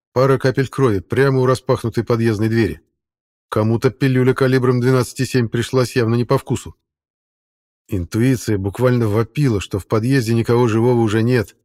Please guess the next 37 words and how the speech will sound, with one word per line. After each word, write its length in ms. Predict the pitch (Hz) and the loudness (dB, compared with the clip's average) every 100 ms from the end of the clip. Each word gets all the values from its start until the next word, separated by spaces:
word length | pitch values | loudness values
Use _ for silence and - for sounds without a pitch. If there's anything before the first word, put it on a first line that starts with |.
| _ _ | _ _
и 80 | 98 | -12
пыталась 520 | 90 104 - 139 123 | -6 -4 0 2 2
заставить 540 | 101 117 - 139 123 - | 0 -4 0 0 0 0
ноги 220 | 127 120 | -2 0
двигаться 340 | 117 123 110 | 0 -2 -2
быстрее. 500 | 117 107 123 127 90 - _ _ _ _ _ _ _ | -4 -2 0 2 0 -6 _ _ _ _ _ _ _
Дежурный 580 | 92 104 101 131 123 120 | -4 -4 0 2 2 0
таракан 480 | 120 113 104 131 110 | 2 0 0 -2 -2
с 100 | - | -2
новенькой 460 | 117 123 113 117 | 0 0 0 -2
лычкой 400 | 107 120 143 - | 0 0 -2 -2
на 140 | 117 104 | -4 -2
погоне 420 | 110 107 87 87 | -2 -2 -2 -4
изо 200 | 90 104 | -4 -4
всех 280 | - 143 - | -2 -4 -4
сил 240 | - 139 | -4 -4
пытался 440 | - - 127 - 123 | -4 0 -2 0 -2
ей 100 | 113 | 0
противостоять, 760 | 117 123 113 - 120 135 - | -2 -2 -4 0 0 2 0
тормозя 400 | 113 113 120 123 | -2 0 2 0
процесс. 480 | 120 113 123 - - _ _ _ _ _ _ _ | 0 -2 -4 -4 -12 _ _ _ _ _ _ _
Взгляд 340 | - 78 107 101 | -14 -4 -2 0
рассеялся, 600 | 101 - 135 127 117 120 | -2 -2 0 0 0 -4
охватывая 460 | 107 120 113 113 110 | -2 -2 0 0 0
большую 400 | 120 113 110 101 | 0 0 -2 -2
площадь. 420 | 117 104 95 - _ _ _ _ _ - | -2 -4 -8 -18 _ _ _ _ _ -14
Как 200 | - 101 | -10 -8
ни 60 | |
странно, 420 | 92 - 120 127 | -8 -2 0 0
на 160 | 120 117 | 0 -2
упражнение, 560 | 104 107 98 131 139 117 | -2 -2 -2 0 0 0
показанное 500 | 117 120 104 107 104 | -2 -2 -2 -2 -2
блогером, 460 | 104 95 87 73 | -2 -2 -2 -6
пришлось 460 | - 95 - 113 - | -8 -8 -4 -4 -4
Лису 240 | 120 113 | -6 -4
по 100 | 127 | -4
вкусу. 420 | - 113 101 113 | -4 -6 -6 -8